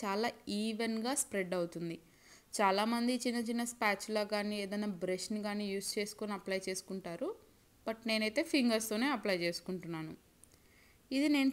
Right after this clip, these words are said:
చాలా రేర్గా, ఇది నా సెకండ్ టైమే నేను చార్కోల్ మాస్క్ వేసుకోవడం. మ్యాక్సిమం బేసన్ ప్యాక్స్ వేసుకుంటాను,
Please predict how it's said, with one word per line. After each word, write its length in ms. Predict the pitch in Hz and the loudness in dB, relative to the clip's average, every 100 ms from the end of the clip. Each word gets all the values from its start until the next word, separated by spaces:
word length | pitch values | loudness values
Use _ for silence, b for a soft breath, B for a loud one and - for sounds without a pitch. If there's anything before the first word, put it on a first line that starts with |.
| 269 | 4
చాలా 240 | 220 269 | 4 4
రేర్గా, 480 | 240 208 208 214 196 | 4 4 4 2 -2
ఇది 200 | - 220 | 0 2
నా 120 | 247 240 | 4 4
సెకండ్ 420 | - 202 226 240 | 2 0 2 2
టైమే 260 | 233 214 | 2 2
నేను 140 | 214 196 208 | 0 0 -2
చార్కోల్ 340 | 190 - 214 208 | -2 -2 -2 0
మాస్క్ 260 | 196 - 180 | -4 -6 -4
వేసుకోవడం. 580 | 180 - - 180 170 247 349 - - b b b _ - | -4 -4 -4 -2 0 -2 -4 -14 -20 b b b _ -6
మ్యాక్సిమం 500 | 190 196 190 247 262 | 0 0 2 2 4
బేసన్ 360 | 208 208 233 233 | 4 2 2 2
ప్యాక్స్ 340 | 214 208 - | 2 0 -2
వేసుకుంటాను, 720 | 202 196 - 196 185 180 226 | -4 -4 -6 -4 -4 -2 -4